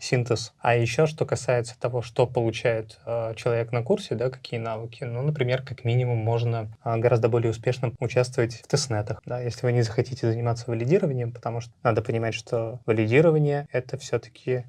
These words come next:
некий бизнес, некое предпринимательство, в которое необходимо вкладывать, э, деньги.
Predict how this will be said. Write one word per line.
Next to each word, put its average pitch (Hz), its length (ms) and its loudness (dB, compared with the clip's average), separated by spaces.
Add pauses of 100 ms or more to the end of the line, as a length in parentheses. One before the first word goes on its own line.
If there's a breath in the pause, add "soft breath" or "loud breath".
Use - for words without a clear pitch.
(160)
некий 120 600 0 (340 soft breath)
бизнес, 131 400 4
некое 123 240 2
предпринимательство, 123 1200 0
в - 40 -18
которое 123 280 -2
необходимо 120 400 0
вкладывать, 117 680 -4
э, 117 320 -6
деньги. 110 420 -4